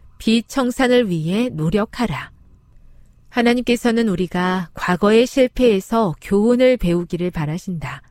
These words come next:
그분의 기관들이 빚을 지는 것은 그분께 기쁨이 되지 않는다. 우리가 크고 값비싼 건물들을 짓는 일을 거부함으로써 사업에 대한 특성을 드러내야 할 때가 왔다.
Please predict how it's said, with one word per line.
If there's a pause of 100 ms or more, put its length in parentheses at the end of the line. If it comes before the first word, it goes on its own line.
(600)
그분의
기관들이
빚을
지는
것은
그분께
기쁨이
되지
않는다. (840)
우리가
크고
값비싼
건물들을
짓는
일을
거부함으로써 (320)
사업에
대한
특성을
드러내야
할
때가
왔다.